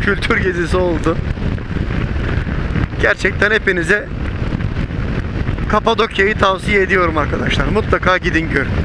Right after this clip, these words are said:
Evet, sabah erken. Saat altı otuz sekiz. Ali'yi yükledik. At gibi, katır gibi. Heh.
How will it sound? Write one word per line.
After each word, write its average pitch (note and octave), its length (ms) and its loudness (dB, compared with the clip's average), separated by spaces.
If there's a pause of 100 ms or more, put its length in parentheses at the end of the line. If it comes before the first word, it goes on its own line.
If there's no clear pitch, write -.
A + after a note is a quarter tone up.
(1200)
Evet, B2 240 0
sabah B2 320 0
erken. B2 340 -2 (640)
Saat B2+ 440 -6
altı B2+ 340 -6
otuz - 260 -8
sekiz. - 380 -12 (920)
Ali'yi C3 240 -2
yükledik. C3 440 -6 (2250)
At - 260 -10
gibi, B2+ 320 -12
katır - 260 -6
gibi. B2+ 320 -6 (880)
Heh. C3 100 -8